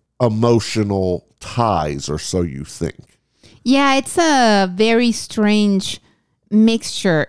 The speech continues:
Speaker 2: between someone who is really emotional, but at the same time
Speaker 1: You
Speaker 2: very,
Speaker 1: know.
Speaker 2: very cold.
Speaker 1: Yes, you know that they're saying things just to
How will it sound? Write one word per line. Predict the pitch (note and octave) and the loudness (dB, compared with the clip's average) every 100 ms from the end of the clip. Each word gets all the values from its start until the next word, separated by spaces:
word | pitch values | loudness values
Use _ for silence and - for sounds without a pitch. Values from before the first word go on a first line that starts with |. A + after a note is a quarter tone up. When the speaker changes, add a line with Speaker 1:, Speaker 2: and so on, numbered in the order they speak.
| F3+ | -6
Speaker 2:
between | F#3 - G#3 G3+ G3 F#3+ F#3 F3 - | -10 -4 0 2 4 4 2 0 -4
someone | A#3 A3 A3+ A#3 | -4 -2 2 0
who | G3+ | 2
is | G#3 F#3+ | 2 2
really | G3 G#3+ A#3+ B3+ B3+ | 0 0 0 2 2
emotional, | G#3 F#3+ F#3+ F#3+ A3 - E3+ D#3 D3 G#3 - _ - _ | 4 4 4 4 2 0 0 0 -2 -4 -8 _ -20 _
but | G3+ | 0
at | G3 G3 | 0 0
the | G3 | -6
same | - B3 C4+ D#4+ D4 | -6 0 4 4 2
time | - A#3+ A#3+ | 2 2 4
Speaker 1:
You | |
Speaker 2:
very, | A#3 A#3 - | 2 2 2
Speaker 1:
know. | - G#2 G2 F#2+ | 4 2 2 2
Speaker 2:
very | D3 A3+ | 2 2
cold. | B3 - A3 B3 F3+ D3 - | 0 0 4 4 2 0 -6
Speaker 1:
Yes, | - B2 A2+ F#2 - B2 | 0 2 2 0 -4 0
you | B2 A#2+ | 2 4
know | A#2 A2+ A2 G#2 G2 | 4 4 4 4 2
that | F2+ F2+ E2 - _ | 2 0 0 -6 _
they're | G#2+ F#2+ | -2 0
saying | - A#2 G#2 G2 F2+ E2+ | 0 0 2 0 -2 -4
things | G#2 F#2 F2 E2 E2 - - - _ | -2 0 -2 -4 -8 -10 -14 -18 _
just | - G2 E2+ - - | -4 -2 -2 -8 -4
to | G2 F2 E2 | -2 -2 -4